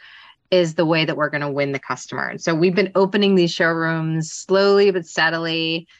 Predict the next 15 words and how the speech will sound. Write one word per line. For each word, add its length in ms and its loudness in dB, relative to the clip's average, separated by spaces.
You 120 0
know, 180 -2
very 360 2
early 400 0
on, 560 0
what 200 0
we, 260 0
the 160 0
reason 300 2
we 100 2
opened 300 -2
our 80 -2
San 180 -2
Francisco 460 -2
showroom, 760 -2